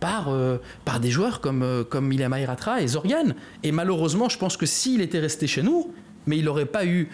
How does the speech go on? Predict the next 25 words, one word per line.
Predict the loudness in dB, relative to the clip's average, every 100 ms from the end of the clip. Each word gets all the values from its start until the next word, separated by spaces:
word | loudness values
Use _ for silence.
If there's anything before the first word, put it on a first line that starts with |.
| -12 -2
voix | 2 2
au | 0
chapitre | -2 0 0
de | 2
la | 0
même | 2 2
manière | 2 2 2 2
à |
laquelle | 0 0 0
il | 2 2
a | 2
aujourd'hui | 2 2 2 4 2 0 -6 2
eu | 2
cette | 2 -2
possibilité | -2 0 2 2 2 2
de |
s'exprimer, | 0 0 -2 0 2 4
de |
montrer | 2 0
ses | -2 -2
qualités, | -2 -2 0 0 0 -4 -12 -12 -12 -4
euh, | -2 0 0 0 0 -2
avec | -2 -2
l'Union | 2 2 0
Saint-Gilloise. | 0 0 2 0 0